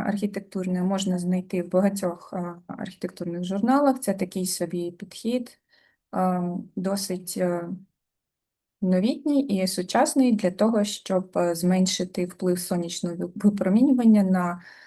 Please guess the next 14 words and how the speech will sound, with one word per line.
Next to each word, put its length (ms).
е, 180
масивні 560
фасадні 480
конструкції, 920
вітражі. 580
І 100
так, 340
як 120
завжди, 320
лініями 420
моделі, 480
е, 280
поверх 320
площини, 720